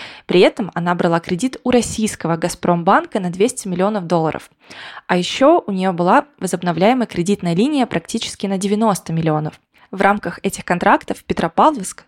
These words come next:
должен был продавать все производимое золото «Газпромбанку». Но в марте «Газпромбанк» попал в санкционный список Великобритании, из-за чего Петропавловск больше не мог продавать банку золото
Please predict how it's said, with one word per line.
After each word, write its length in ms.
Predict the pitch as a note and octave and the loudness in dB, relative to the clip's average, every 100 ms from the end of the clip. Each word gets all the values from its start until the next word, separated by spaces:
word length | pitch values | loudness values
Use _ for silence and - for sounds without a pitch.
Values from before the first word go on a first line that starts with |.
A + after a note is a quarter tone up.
| - | -2
должен 320 | G3 G3+ F3+ | 0 0 -2
был 120 | F#3+ | -2
продавать 460 | - E3+ E3+ G3+ C#4 | -2 0 2 2 0
все 240 | - A3 | 0 0
производимое 680 | F#3+ E3+ E3+ F3 E3 F3 E3+ | 2 0 0 -4 -2 -2 0
золото 340 | F3 C4+ D4 F3+ | 2 2 2 -4
«Газпромбанку». 800 | E3+ - G#3 A3+ E3+ D#3+ - - _ - - | -6 -4 -4 0 0 -2 -10 -20 _ -20 -6
Но 100 | G3+ | -6
в 80 | F3 | -2
марте 500 | E3+ C#4 - - - - | 2 2 0 -6 -6 -8
«Газпромбанк» 720 | - - - - G3+ F#3+ D4+ D4 | -10 -10 -8 0 2 2 0 -2
попал 280 | F3 G#3 | 0 0
в 60 | B3+ | 0
санкционный 560 | - G#3+ - A#3+ F3 E3+ | -4 -8 0 2 2 -2
список 420 | - F#3 - - | -4 -6 -6 -4
Великобритании, 840 | F3 - - F3 - D4 F4 G3+ | -4 -4 -8 -4 2 2 2 -4
из-за 240 | - F3+ F3+ | -4 -6 -6
чего 280 | G3+ G3 | -2 -2
Петропавловск 760 | F#3+ - F3+ F3+ A#3 D#4+ A3 - | -2 -6 -8 0 2 4 0 -10
больше 320 | F#3 A3 - | -6 -6 -4
не 120 | G#3+ A#3 | -4 0
мог 220 | F#3+ - | 0 0
продавать 380 | F3 E3+ F3 E3+ | -4 -2 -2 -2
банку 320 | F3 E3+ E3+ | -4 -4 -4
золото 460 | F#3 C#4 E4+ - | 2 4 4 -2